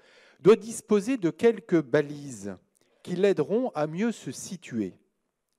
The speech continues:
J'en évoquerai quatre, parmi d'autres. D'abord, chercher la juste proximité.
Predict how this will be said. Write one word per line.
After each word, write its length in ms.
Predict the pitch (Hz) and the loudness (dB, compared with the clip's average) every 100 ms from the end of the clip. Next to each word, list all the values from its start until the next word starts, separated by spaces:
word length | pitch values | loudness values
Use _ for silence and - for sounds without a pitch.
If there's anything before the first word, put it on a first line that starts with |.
| _ _ - - | _ _ -20 -6
J'en 240 | 113 185 | 0 2
évoquerai 600 | 180 175 170 - 208 233 | 4 2 0 0 2 0
quatre, 560 | 220 147 147 - - - _ | -2 -2 -2 -4 -18 -20 _
parmi 240 | 156 139 160 | -4 -4 0
d'autres. 440 | 123 - - - _ _ _ _ _ _ _ _ _ _ _ _ _ _ _ - | 2 2 0 -20 _ _ _ _ _ _ _ _ _ _ _ _ _ _ _ 2
D'abord, 280 | 156 262 - | 6 4 4
chercher 380 | 220 - 262 | -2 -2 0
la 100 | 226 | 2
juste 320 | 165 233 - 190 | 2 0 2 2
proximité. 880 | - 214 - 202 196 - 156 123 | 2 -4 -4 -8 -8 -4 -4 -4